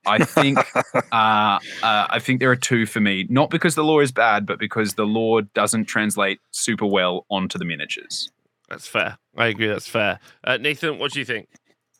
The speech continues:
Speaker 2: Yeah, I think the lore's okay. Um, it's not as, uh,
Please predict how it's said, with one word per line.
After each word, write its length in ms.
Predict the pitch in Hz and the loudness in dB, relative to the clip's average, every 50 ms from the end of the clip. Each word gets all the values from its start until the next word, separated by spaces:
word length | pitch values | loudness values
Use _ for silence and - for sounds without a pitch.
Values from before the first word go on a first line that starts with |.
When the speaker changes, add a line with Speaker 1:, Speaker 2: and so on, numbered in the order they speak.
| _ _ _ _ _ _ _ - - - - - - - - - - - - _ _ _ | _ _ _ _ _ _ _ -18 -18 -18 -18 -20 -20 -20 -20 -20 -20 -20 -20 _ _ _
Speaker 2:
Yeah, 280 | - 165 135 113 113 127 | 4 6 8 8 8 6
I 40 | 139 | 6
think 240 | - - 175 143 123 | 6 4 2 4 4
the 120 | 131 131 | 2 2
lore's 640 | 120 120 135 131 131 127 127 120 - - - - - - - - - - - - - - - _ _ _ - | 4 4 4 6 6 4 4 2 0 -2 -2 -4 -4 -6 -8 -12 -18 -20 -20 -20 -20 -20 -20 _ _ _ 2
okay. 500 | 110 107 101 - - - 113 120 135 143 - - _ _ - - - _ _ _ _ | 2 2 2 2 2 4 4 4 4 0 -4 -14 _ _ -20 -20 -20 _ _ _ _
Um, 640 | - 113 107 101 104 104 101 104 104 104 107 110 - _ _ _ _ _ _ - _ _ _ - | -2 -2 0 2 2 2 2 0 -2 -2 -4 -8 -12 _ _ _ _ _ _ -20 _ _ _ -2
it's 120 | - - | 2 4
not 220 | 160 151 127 117 120 | 6 6 8 8 6
as, 400 | 120 120 113 - - - - - _ _ _ _ _ _ _ _ _ _ _ _ _ _ _ _ _ _ _ _ _ _ _ _ _ - | 6 4 2 0 -4 -6 -8 -10 _ _ _ _ _ _ _ _ _ _ _ _ _ _ _ _ _ _ _ _ _ _ _ _ _ 0
uh, 720 | 107 107 107 104 101 101 101 104 104 101 101 107 110 110 | 2 4 4 6 6 6 6 6 6 6 6 6 4 2